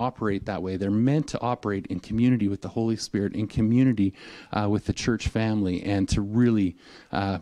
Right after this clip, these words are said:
be nurtured by you. It's this amazing three-way partnership. I'm just gonna fly on to the next, uh, verse here. Verse seven, this is sort of the heart of the text that we're looking at.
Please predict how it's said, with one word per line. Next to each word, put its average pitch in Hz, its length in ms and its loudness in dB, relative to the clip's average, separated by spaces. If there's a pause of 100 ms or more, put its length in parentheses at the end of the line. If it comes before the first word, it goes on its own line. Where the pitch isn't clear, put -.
be 104 180 6
nurtured 104 540 2
by 90 140 -4
you. 95 340 0
It's - 160 -4
this 101 160 -2
amazing 104 520 2
three-way 95 440 0
partnership. - 680 -6
I'm - 260 -20
just - 140 -4
gonna 107 120 2
fly 120 400 2
on 107 220 4
to - 60 -8
the 101 100 2
next, - 440 0 (800)
uh, 95 200 2
verse 90 340 0
here. 82 260 -6 (440)
Verse 117 180 2
seven, 104 320 2
this 104 120 2
is - 60 -2
sort 117 140 4
of 98 60 2
the - 160 -8
heart 110 180 2
of 95 60 -2
the 95 80 0
text - 320 -4
that 95 60 -4
we're 95 140 -2
looking 98 360 -2
at. 95 240 -4